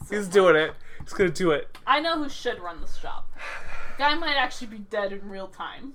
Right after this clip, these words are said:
Speaker 1: <laughs>
Speaker 2: The coach of the Hawks.
Speaker 1: Oh,
Speaker 2: Mm-hmm.
Speaker 1: interesting.
Speaker 2: And, like, he's learned his ways are wrong.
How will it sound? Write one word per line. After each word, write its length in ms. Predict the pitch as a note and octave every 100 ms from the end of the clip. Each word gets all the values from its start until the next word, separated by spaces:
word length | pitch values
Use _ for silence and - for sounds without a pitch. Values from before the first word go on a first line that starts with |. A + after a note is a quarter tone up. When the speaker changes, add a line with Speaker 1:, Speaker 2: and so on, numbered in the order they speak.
| -
Speaker 1:
<laughs> 1300 | - - - C#5+ C#5 C5 - - - - - - -
Speaker 2:
The 60 |
coach 280 | - B3+ A#3+
of 120 | G#3+
the 80 | G3
Hawks. 560 | - - - - - - - - - -
Speaker 1:
Oh, 800 | C#3 C#3+ G#3 A3 D3+ C#3 A#2+ - -
Speaker 2:
Mm-hmm. 120 | D#3 D3+
Speaker 1:
interesting. 1040 | F3 - - - - C#3 A#2 C#2 - - - - _ _ -
Speaker 2:
And, 140 | G3+
like, 300 | G#3 G3+ F#3+ F#3+ - - -
he's 280 | - G3+
learned 260 | G#3+ G#3+ A3
his 180 | A3 G3
ways 240 | F#3+ F#3
are 140 | F3+ F3
wrong. 520 | F#3 A3+ G3+ F3+ A3